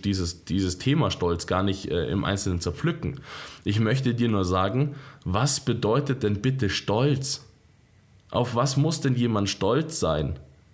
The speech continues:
Das ist so ein, das ist fast, ich würde das als zweites großes Hindernis neben, was sollen denn die Leute, ähm, denken, äh, hinstellen. Weil, äh, ganz ehrlich,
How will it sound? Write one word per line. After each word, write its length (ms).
Das 180
ist 200
so 200
ein, 180
das 160
ist 160
fast, 420
ich 160
würde 200
das 180
als 240
zweites 560
großes 400
Hindernis 520
neben, 380
was 180
sollen 160
denn 160
die 80
Leute, 500
ähm, 380
denken, 500
äh, 180
hinstellen. 600
Weil, 240
äh, 220
ganz 240
ehrlich, 400